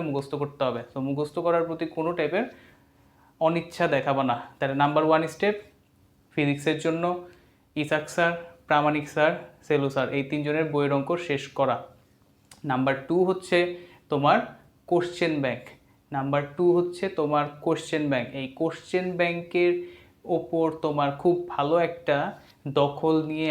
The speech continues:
আসতেই হবে, ঠিক আছে? কোশ্চেন ব্যাংকের ওপর তোমার খুব ভালো মতো একটা দখল রাখতে হবে, কারণ হচ্ছে কোশ্চেন ব্যাংক থেকে যদি কোনো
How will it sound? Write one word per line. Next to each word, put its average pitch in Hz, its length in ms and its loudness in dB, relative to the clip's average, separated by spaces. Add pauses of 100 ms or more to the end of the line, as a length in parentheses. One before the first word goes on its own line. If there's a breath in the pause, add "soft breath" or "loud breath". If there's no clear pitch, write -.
আসতেই 147 440 -2
হবে, 123 200 0 (240)
ঠিক 143 180 -2
আছে? 185 140 -2 (500 loud breath)
কোশ্চেন 156 440 -2
ব্যাংকের 170 360 -2
ওপর 190 140 -4 (140)
তোমার 151 240 2 (220)
খুব 196 140 2 (240)
ভালো 143 200 2 (100)
মতো 170 160 -2 (100)
একটা - 140 -4 (120)
দখল 180 280 2 (500 loud breath)
রাখতে 139 440 0
হবে, 123 180 -2 (360 loud breath)
কারণ 147 260 2
হচ্ছে 147 200 -6 (140)
কোশ্চেন 170 400 -4
ব্যাংক 170 220 -2
থেকে 175 140 -2 (100)
যদি 156 160 0 (120)
কোনো 156 160 -4